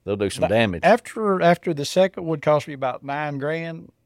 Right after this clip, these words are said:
Speaker 2: I decided I might ought to put something out there. And I don't have the big one. This is the light duty one, X Guard, that we run, but,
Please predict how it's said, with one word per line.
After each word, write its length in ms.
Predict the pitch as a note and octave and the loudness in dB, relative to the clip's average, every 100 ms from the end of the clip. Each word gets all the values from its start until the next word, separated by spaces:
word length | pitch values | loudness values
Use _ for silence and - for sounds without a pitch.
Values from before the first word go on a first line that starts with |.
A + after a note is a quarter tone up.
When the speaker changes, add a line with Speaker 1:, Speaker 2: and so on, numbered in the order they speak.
| _ | _
Speaker 2:
I 120 | B2 | -16
decided 420 | A#2+ A#2+ C3 B2 C3 | -14 -6 -4 -4 -4
I 80 | |
might 240 | B2+ B2 A#2+ | -4 -4 -4
ought 140 | A2 | -6
to 80 | A2+ | -10
put 280 | - C3 - | -14 -14 -10
something 460 | - D#3 D#3 A#2+ | -4 -2 -2 -6
out 220 | G#2 G2+ - | -8 -10 -10
there. 220 | G#2 A#2+ | -8 -4
And 100 | C#3 | 0
I 80 | G#3 | 2
don't 160 | G3 | 2
have 200 | C#3 C#3 | 2 2
the 80 | B2+ | 0
big 240 | G#2+ A#2+ A2+ | -6 -6 -4
one. 140 | B2 | -6
This 180 | C#3 - | -6 -8
is 100 | A#2 | -8
the 100 | B2 | -4
light 340 | A#2 B2 A#2+ | -4 -4 -6
duty 240 | A#2 A2+ A2 | -10 -8 -8
one, 260 | A2 A2+ | -10 -8
X 180 | A2 - | -10 -12
Guard, 360 | - F2+ - G#2+ | -14 -10 -10 -12
that 100 | G#2+ | -14
we 120 | A#2+ | -14
run, 380 | A2+ A2 A2+ | -12 -12 -10
but, 120 | A2+ | -12